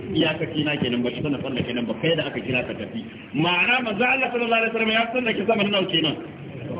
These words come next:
Sauran annaba duk iyakaci su sama nawa? "Fa antaliq," ya ce, "sai na tafi. Fa ati tahta al-arshi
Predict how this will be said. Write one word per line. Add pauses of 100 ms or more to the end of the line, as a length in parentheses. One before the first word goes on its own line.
(340)
Sauran
annaba
duk (260)
iyakaci
su
sama
nawa? (2250)
"Fa
antaliq," (300)
ya
ce,
"sai
na
tafi. (100)
Fa (200)
ati
tahta
al-arshi